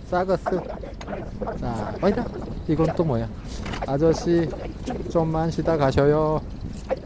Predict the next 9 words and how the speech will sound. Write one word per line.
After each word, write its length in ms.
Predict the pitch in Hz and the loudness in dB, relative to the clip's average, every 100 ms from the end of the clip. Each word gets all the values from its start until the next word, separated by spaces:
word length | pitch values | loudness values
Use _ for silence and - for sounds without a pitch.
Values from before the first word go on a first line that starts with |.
| - - - - | -12 -12 -8 -4
아저씨, 520 | 302 147 - 170 151 - - - 214 - - - - | 0 0 0 0 0 -2 -6 -6 -6 -6 -6 -6 -6
좀만 280 | - 151 160 | -2 0 0
쉬다 240 | 151 - 156 | 0 2 4
가셔요. 580 | 139 147 143 156 156 143 - - - - - - - - - - - - - - - - - - - - - - - - - | 4 4 4 4 2 -2 -6 -8 -8 -10 -10 -10 -8 -8 -8 -8 -10 -10 -10 -10 -12 -12 -10 -8 -8 -8 -10 -10 -8 -6 -2
아, 380 | 127 127 120 107 - - | 2 2 2 -2 -6 -6
센스 340 | - 160 156 156 | 2 2 4 0
있게 200 | - 156 | 4 4
아저씨가 340 | 143 - 151 | 4 2 -2
비켜주셨죠? 680 | - - 160 143 143 - | 0 2 2 4 2 4